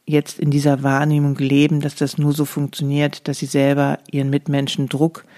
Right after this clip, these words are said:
machen müssen, damit sich etwas bewegt. Aber es gibt einfach auch noch andere,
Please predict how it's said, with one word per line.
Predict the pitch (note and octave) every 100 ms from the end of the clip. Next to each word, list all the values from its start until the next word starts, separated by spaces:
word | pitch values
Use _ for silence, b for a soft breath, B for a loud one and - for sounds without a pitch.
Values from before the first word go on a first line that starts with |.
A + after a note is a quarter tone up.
| B B -
machen | C#3+ C#3 C#3+
müssen, | C#3+ D3 D#3+ D3 D3 B B B B B
damit | C#3+ C#3 C#3+ - -
sich | C#3+ -
etwas | C#3+ C#3+ B2+
bewegt. | - C#3 C#3 C3 - - _ _ - _
Aber | - C#3
es | C#3 -
gibt | D#3 -
einfach | C#3+ C#3 C3
auch | - C#3
noch | C#3+ C3
andere, | - D3 D3 C#3+ C#3+